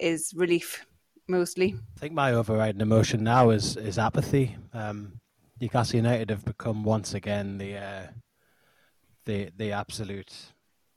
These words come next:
Speaker 2: the absolute Mike Ashley Football Club, haven't we? We're, we're, we're running into a summer in terrible form, with very little to shout about, very little to get excited about.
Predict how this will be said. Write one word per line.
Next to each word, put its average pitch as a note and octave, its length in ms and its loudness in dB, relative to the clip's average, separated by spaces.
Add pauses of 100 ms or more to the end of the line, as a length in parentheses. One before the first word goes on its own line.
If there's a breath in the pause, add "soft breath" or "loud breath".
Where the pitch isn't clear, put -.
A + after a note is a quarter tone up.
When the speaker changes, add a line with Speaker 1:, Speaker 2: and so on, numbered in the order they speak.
(200)
Speaker 2:
the A#2 120 -6
absolute A#2 500 2
Mike A#2 220 -2
Ashley A#2+ 300 2
Football C#3 360 6
Club, C3+ 220 6
haven't A#2+ 180 4
we? G2+ 160 4
We're, G#2 180 4
we're, G#2+ 220 2
we're G#2 200 -4 (180)
running A#2 320 -2
into G#2 240 -6
a G2 40 -8
summer G#2+ 460 -8 (400)
in F2+ 160 -14
terrible G#2+ 440 0
form, G2+ 520 -6 (840)
with G#2 180 -10
very A#2 440 2
little A2 240 -4
to - 100 -8
shout G2 300 -6
about, G2 260 -8
very A#2+ 220 0
little G#2 160 -6
to G#2+ 80 -10
get G2+ 180 -10 (260)
excited G#2 460 -4
about. G2+ 500 0